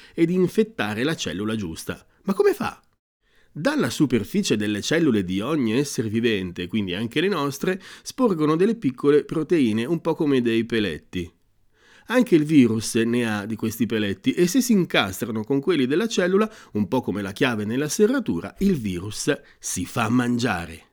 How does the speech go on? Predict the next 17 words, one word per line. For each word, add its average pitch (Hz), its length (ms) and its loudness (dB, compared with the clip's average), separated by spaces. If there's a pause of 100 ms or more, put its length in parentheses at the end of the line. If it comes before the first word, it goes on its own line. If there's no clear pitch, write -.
dalla 90 300 -8
cellula. 69 460 -10 (540)
Quindi 175 320 4
la 147 120 4
cellula 131 420 4
digerisce 156 580 2
il 123 120 4
virus, 85 540 -6 (240)
distrugge 175 640 0
la 107 140 -2
scatolina 123 640 -2
di 151 180 -6
proteine 196 600 2
e 220 160 2
libera 120 460 -2
le 147 140 -2
istruzioni. 90 840 -4